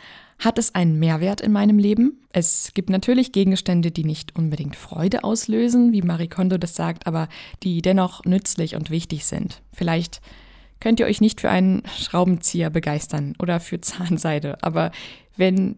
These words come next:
diese Gegenstände einen Mehrwert für euch haben, also wenn sie nützlich sind, dann sollten sie eben trotzdem bleiben.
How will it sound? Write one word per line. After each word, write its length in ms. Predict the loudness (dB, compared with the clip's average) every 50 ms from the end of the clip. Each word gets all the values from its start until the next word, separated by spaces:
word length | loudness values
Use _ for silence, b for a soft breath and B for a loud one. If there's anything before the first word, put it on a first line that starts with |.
| _ -2
diese 160 | 0 0 0 0
Gegenstände 560 | 0 0 0 0 0 -2 -2 -2 0 0 0
einen 220 | 0 0 0 2
Mehrwert 360 | 2 4 4 4 2 0 -2
für 120 | -4 -6 -4
euch 240 | -2 -4 -4 -4 -6
haben, 400 | -6 -2 0 0 0 0 -2 -4 -4
also 220 | -4 -4 -2 0 0
wenn 120 | 0 2
sie 100 | 4 6
nützlich 400 | 4 4 4 2 -2 -4 -4 -2
sind, 280 | 0 0 0 0 0 0
dann 260 | 0 0 0 -2 -4 B B B B B B B B B B B B
sollten 340 | -2 -2 -2 0 -2 -4 -4
sie 120 | -4 -4
eben 180 | -4 -4 -6 -6
trotzdem 400 | -6 -10 -12 -10 -8 -8 -6 -6
bleiben. 420 | -4 -6 -4 -4 -6 -6 -8